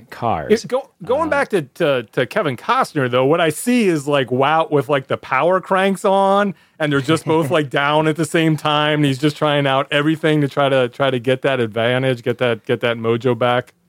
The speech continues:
Speaker 3: Yeah, and Matthew Van der Poel did look across to Wout and said, "Enough with this Sunday stroll," and crushed him in the final. I mean, arguably the greatest twenty minutes of a final one K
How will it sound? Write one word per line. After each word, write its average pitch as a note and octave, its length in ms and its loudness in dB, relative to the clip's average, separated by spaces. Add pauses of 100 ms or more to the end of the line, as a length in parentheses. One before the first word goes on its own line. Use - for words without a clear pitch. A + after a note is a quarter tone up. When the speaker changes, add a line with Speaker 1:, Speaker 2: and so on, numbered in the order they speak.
(440)
Speaker 3:
Yeah, D3+ 400 0
and C3 380 0
Matthew C3+ 280 0
Van C#3 140 0
der C3 60 -8
Poel C3+ 180 -2
did A#2+ 220 -4
look B2+ 180 -4
across A#2+ 560 -2 (360)
to B2+ 260 -8
Wout A2 260 -2
and G2 100 -18
said, G2+ 240 -6
"Enough G#2 300 -6
with G#2 120 -6
this G2+ 140 -6
Sunday G2 360 -4
stroll," G2 500 -4 (1120)
and C3 200 -2
crushed A2+ 340 -2
him G#2 260 -2 (440)
in D#3 160 -4
the D3+ 80 -4
final. A2+ 600 -4 (920)
I D#3+ 160 0
mean, D#3+ 260 0 (720)
arguably F3 560 2
the B2+ 100 -2
greatest C3 440 0
twenty B2+ 300 0
minutes A2+ 400 -2
of G#2 100 -10
a G2 80 -10
final G#2+ 440 -2
one G2+ 260 -4
K F2+ 400 -6